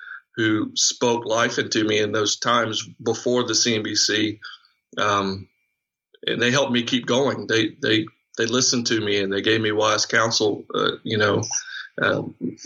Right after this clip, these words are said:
Ivan Davis at, uh, Calvary Pentecostal was one of those guys. You know, as you come into a, an area as a church planter,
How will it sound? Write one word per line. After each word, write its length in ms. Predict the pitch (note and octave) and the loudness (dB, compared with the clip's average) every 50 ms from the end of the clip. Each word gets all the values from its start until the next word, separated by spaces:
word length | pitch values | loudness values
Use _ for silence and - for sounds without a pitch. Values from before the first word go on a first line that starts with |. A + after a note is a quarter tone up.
| - - - _ _ _ _ _ - - | -6 -6 -6 _ _ _ _ _ -4 0
Ivan 280 | A#2 B2 B2 B2 A#2 | 0 2 2 0 0
Davis 460 | A#2 A#2 B2 B2 B2 A#2 - - - | 2 2 2 2 2 2 2 2 0
at, 220 | A#2+ G#2+ A2 - - | -2 -4 -6 -4 -2
uh, 220 | A#2 G#2 G#2 - - - _ _ _ - - | 0 0 0 0 -2 -4 _ _ _ -8 -2
Calvary 280 | C3 A#2+ A#2 A#2 A2+ | 0 2 2 2 2
Pentecostal 560 | A#2 B2+ A2 G#2+ - A2+ A2 A#2 A#2 - B2 | 0 0 -2 0 0 2 2 2 2 2 0
was 120 | A2+ G#2+ A2 | 0 0 0
one 100 | A2 G#2+ | 0 2
of 60 | G#2 | 2
those 180 | G#2 G#2 G2+ - | 2 2 2 2
guys. 520 | A2 G#2 G#2 G#2 G2+ G2+ - - - - - - - - - - | 2 2 2 2 2 2 2 0 -2 -4 -10 -20 -20 -20 -14 -4
You 100 | - A#2+ | 0 2
know, 80 | A#2+ A#2+ | 2 2
as 120 | A#2+ A#2 | 2 0
you 60 | C3 B2+ | 0 2
come 220 | F3 F3 E3+ E3+ | 2 4 4 4
into 320 | E3 E3 E3 - D3+ C#3 | 4 2 2 2 2 2
a, 380 | C3 B2 A#2+ - _ - - B2 | 2 0 -2 -6 _ -8 -4 -4
an 100 | A#2+ A#2 | -4 -2
area 460 | C3 C3 C#3 C#3+ C#3+ C3 B2+ A#2+ A2+ | 0 2 4 4 4 4 4 4 2
as 100 | A#2+ A#2 A2+ | 2 0 -2
a 40 | |
church 280 | G#2+ - C3 B2 B2 - | -2 0 0 0 -2 -2
planter, 480 | - B2 B2 B2 A#2+ A#2 A2 G#2+ - | -2 0 2 2 4 2 0 0 -4